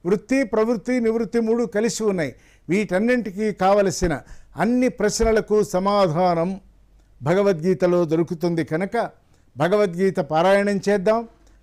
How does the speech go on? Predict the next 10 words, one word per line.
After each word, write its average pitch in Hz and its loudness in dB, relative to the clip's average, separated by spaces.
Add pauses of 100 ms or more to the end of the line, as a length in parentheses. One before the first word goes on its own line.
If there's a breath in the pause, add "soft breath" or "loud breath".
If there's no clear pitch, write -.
(160)
గీతామాత 202 2
గీతా 190 2
గ్రంథానికి 185 0
పూజ 190 2
చేద్దాం, 208 2 (560)
షోకేసులో 226 2
పెట్టుకోకుండా 185 0
దానిని 175 -2
బయటకు 156 -2
తీసి, 180 -4